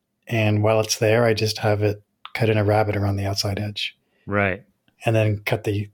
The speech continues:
Speaker 1: the whole thing out. It also guarantees everything's perfectly centered because the same machine is doing the logo engraving and the outline of the box.
Speaker 2: Right, all the operations. And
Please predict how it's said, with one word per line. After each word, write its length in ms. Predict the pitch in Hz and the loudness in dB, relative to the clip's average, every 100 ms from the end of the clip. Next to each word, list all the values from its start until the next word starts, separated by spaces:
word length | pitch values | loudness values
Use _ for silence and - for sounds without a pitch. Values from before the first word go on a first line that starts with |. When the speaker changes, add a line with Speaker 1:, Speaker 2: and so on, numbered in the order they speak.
| _ | _
Speaker 1:
the 160 | - 101 | -2 0
whole 160 | 104 | 0
thing 240 | 101 139 113 | 2 2 0
out. 160 | 90 - _ _ _ | -4 -12 _ _ _
It 100 | 120 | 2
also 240 | 139 170 131 | 4 4 2
guarantees 420 | 123 117 120 110 | 2 2 2 2
everything's 340 | 113 113 104 | 2 2 0
perfectly 440 | - 117 104 101 98 | 0 0 0 -2 -2
centered 420 | 113 101 - - _ | -2 -4 -6 -16 _
because 420 | - 104 101 - - _ _ _ - | -6 0 2 2 -2 _ _ _ -6
the 60 | |
same 300 | 107 131 117 | 0 2 4
machine 380 | 113 - 120 113 | 4 2 2 2
is 80 | 104 | 2
doing 480 | 101 107 101 98 101 _ _ | 0 0 0 -2 -6 _ _
the 100 | - | 0
logo 560 | 110 113 110 110 107 104 | 2 4 4 4 4 2
engraving 640 | 101 98 107 104 104 107 | 2 2 2 2 2 0
and 460 | - 123 113 107 - - | 2 2 4 0 -2 0
the 100 | 110 | 2
outline 300 | 101 107 107 | 2 0 0
of 80 | 98 | 0
the 80 | |
box. 400 | 98 92 - - - _ _ _ | 0 -2 -8 -14 -14 _ _ _
Speaker 2:
Right, 220 | - 95 90 | -2 2 2
all 160 | 87 | 2
the 140 | 82 82 | 2 0
operations. 720 | 82 - 82 85 - 90 90 | -2 -2 -2 -2 -2 -4 -2
And 160 | 90 | -2